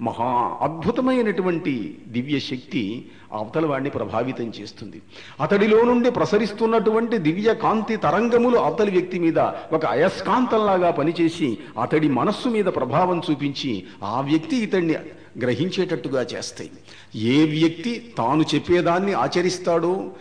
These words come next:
తాను చెప్పేది తాను జీవితంలో ఆచరించి శక్తిమంతుడైనాడో అతడు చెప్పేవి మాత్రమే ప్రపంచం గ్రహిస్తుంది, కానీ మిగిలిన వాళ్ళు అవే మాటలు చెప్పినా గ్రహించదు.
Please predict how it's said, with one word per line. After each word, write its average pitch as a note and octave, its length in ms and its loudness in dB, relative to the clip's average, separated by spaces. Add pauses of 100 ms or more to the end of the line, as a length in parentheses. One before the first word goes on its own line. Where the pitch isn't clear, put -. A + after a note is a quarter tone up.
(260)
తాను F3 360 2
చెప్పేది G#3+ 640 2 (120)
తాను F3 240 4
జీవితంలో G#3+ 720 4
ఆచరించి G3 640 2
శక్తిమంతుడైనాడో G3 1200 2 (340)
అతడు C#3+ 240 0
చెప్పేవి G3+ 440 0
మాత్రమే G3 500 0
ప్రపంచం D#3+ 500 -2
గ్రహిస్తుంది, C#3 540 -4
కానీ B2 380 -2 (200)
మిగిలిన C3+ 320 2
వాళ్ళు F#3+ 300 4
అవే C#3+ 240 6
మాటలు A#3 320 4
చెప్పినా F#3 440 2
గ్రహించదు. B2 640 -4